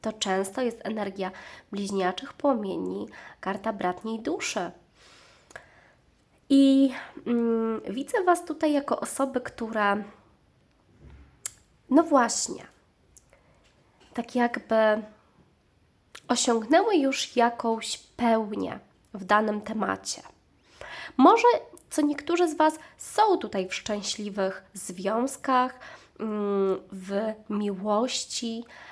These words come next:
e, takiej wzajemnej, partnerskiej. Może tutaj Wasze marzenia spełniły się lub spełniają się, ale co dla niektórych to też może oznaczyć, że jest tutaj też pewnego rodzaju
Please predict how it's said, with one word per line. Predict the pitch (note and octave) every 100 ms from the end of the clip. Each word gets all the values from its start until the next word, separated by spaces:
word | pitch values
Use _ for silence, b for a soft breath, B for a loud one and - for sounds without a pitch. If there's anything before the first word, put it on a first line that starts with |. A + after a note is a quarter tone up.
| B
e, | - G#3 G#3
takiej | G#3 G#3 - G#3 G3+ - G3+
wzajemnej, | G#3+ G#3 G#3+ G#3+ G3 F#3
partnerskiej. | F#3 G#3 - G3+ G3+ - A3
Może | G#3+ E4 A4
tutaj | - C#4
Wasze | A3+ A#3+ A#3+
marzenia | G#3+ G3+ G3+ G#3 G#3+ B B B B
spełniły | - - G#3+ G3+ G#3 G3+ F#3 F3
się | - F#3 A#3 E4+ -
lub | G3+ G3+
spełniają | - G3 G3+ F#3+ F#3 -
się, | - G3+ C4 E4 - - _ _ _ - -
ale | - B3+ A#3+ B B B B
co | -
dla | D#4+
niektórych | F#4+ D4+ - E4 E4
to | C4+
też | C4 -
może | C4 B3 -
oznaczyć, | A3+ A#3+ C#4 D4+ A#3+
że | A#3 A3 A#3+ - B B B B B B B A3
jest | D4 F#4+ -
tutaj | F#4 D#4+ D4+
też | C#4+ B3+ B3
pewnego | - A3+ A#3+ A#3 A3
rodzaju | A3 G#3+ G#3+ G#3+ G#3 G3 A#3